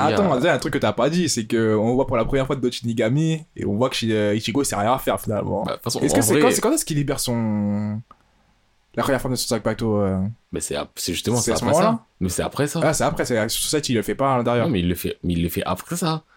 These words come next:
Speaker 2: Eh, toi, la trame, elle est fou dans ta tête,
Speaker 1: Mais
Speaker 2: hein.
Speaker 1: de ouf. Pour moi, il a libéré son épée
Speaker 2: Non.
Speaker 1: que dans Society. Alors avant ?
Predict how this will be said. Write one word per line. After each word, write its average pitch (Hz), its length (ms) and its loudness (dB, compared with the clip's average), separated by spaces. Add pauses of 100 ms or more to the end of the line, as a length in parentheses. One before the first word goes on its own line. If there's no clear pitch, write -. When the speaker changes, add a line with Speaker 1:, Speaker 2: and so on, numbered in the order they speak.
(240)
Speaker 2:
Eh, 220 60 0
toi, 269 100 0
la 147 120 2
trame, 180 180 2
elle 90 80 4
est 98 60 4
fou 269 240 2
dans 190 120 4
ta 165 140 2
tête, 160 160 2
Speaker 1:
Mais 131 60 2
Speaker 2:
hein. 160 60 0
Speaker 1:
de 120 80 2
ouf. 233 320 2
Pour 127 120 -4
moi, 180 80 4
il 180 80 4
a - 20 4
libéré 117 240 0
son 117 180 -2
épée 175 500 2
Speaker 2:
Non. 151 260 0
Speaker 1:
que 160 80 2
dans 165 140 2
Society. 151 240 -2
Alors 117 260 4
avant ? 175 320 0